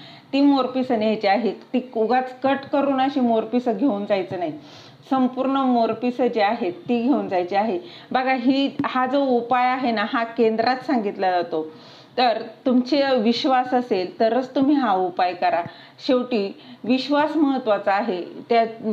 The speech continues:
श्रद्धा महत्त्वाची आहे, तरच हा, त्याचा अनुभव हा येत असतो. तर काय करायचं आहे, या दिवशी दोन मोरपंख जे आहेत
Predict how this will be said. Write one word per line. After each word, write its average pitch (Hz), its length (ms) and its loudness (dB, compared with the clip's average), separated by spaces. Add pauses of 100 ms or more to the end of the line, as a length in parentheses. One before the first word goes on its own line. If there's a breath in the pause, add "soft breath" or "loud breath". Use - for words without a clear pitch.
श्रद्धा 240 520 -2
महत्त्वाची 220 560 0
आहे, 202 340 -2
तरच 254 500 0
हा, 226 400 0 (520 loud breath)
त्याचा 247 260 0
अनुभव 220 540 0
हा 233 240 0
येत 208 300 -2
असतो. 202 340 -4 (480 loud breath)
तर 262 140 0
काय 254 220 0
करायचं 233 400 2
आहे, 226 340 0
या 208 160 2
दिवशी 214 500 -4
दोन 240 320 2
मोरपंख 226 720 0
जे 233 200 0
आहेत 196 320 -2